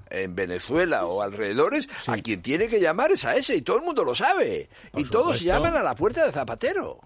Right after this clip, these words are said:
Speaker 2: Eso le
Speaker 1: No,
Speaker 2: ca-,
Speaker 1: no,
Speaker 2: a
Speaker 1: no,
Speaker 2: Garzón
Speaker 1: no.
Speaker 2: le dará mucha envidia. Pero este, tenemos un señor que se llama José Borrell, Pepe Borrell, o Josep, que estaba en contra, se suponía, de esto. Bueno,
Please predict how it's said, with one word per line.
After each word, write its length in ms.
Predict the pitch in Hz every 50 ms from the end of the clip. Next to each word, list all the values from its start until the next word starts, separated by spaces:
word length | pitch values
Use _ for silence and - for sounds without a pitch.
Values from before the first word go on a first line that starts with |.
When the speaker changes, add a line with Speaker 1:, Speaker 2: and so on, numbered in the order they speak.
| _ - -
Speaker 2:
Eso 320 | - 113 113 - 147 147 143
le 140 | 135 127 110
Speaker 1:
No, 60 | 104
Speaker 2:
ca-, 80 | 120
Speaker 1:
no, 240 | 120 123 117 107 117 120 -
Speaker 2:
a 80 | - 117 117
Speaker 1:
no, 20 | 110 104
Speaker 2:
Garzón 300 | 113 113 85 - 127 127
Speaker 1:
no. 60 | 131
Speaker 2:
le 40 | 127
dará 180 | 120 117 117 120
mucha 240 | 127 131 - - 113
envidia. 380 | 107 101 101 107 98 92 85 - - - - - -
Pero 320 | - 131 135 135 139 - _ -
este, 680 | - 156 - - - 220 214 196 175 156 139 139 - - - -
tenemos 520 | - 113 139 185 214 208 185 - - - - _ -
un 300 | 135 123 123 127 123 117
señor 460 | - - 123 113 120 147 147 135 - - - - - _ _ _ - -
que 120 | - 90
se 100 | - -
llama 280 | 107 113 113 110 107 92
José 280 | - - 98 - -
Borrell, 400 | 113 107 113 107 123 123 107 90 - - _ _ _ _ _ - _ _ - _ -
Pepe 260 | 110 104 85 - 92
Borrell, 420 | 87 - 104 113 135 127 107 98 - - - -
o 60 | 104 113
Josep, 360 | 135 139 - - 123 110 - - - - - - - - - - - -
que 320 | - 156 170 185 202 - _ _ _ _ - - - _ _ _
estaba 540 | - 110 - - - 165 170 156 135 120 147 220 - _
en 160 | - 113 113 104
contra, 340 | - 127 113 98 - - - _ _ _ _ _
se 200 | - - - 98
suponía, 460 | - 107 101 98 92 98 101 92 85
de 120 | 85 87 -
esto. 240 | - - - - _ _ _ _ - -
Bueno, 180 | - 110 -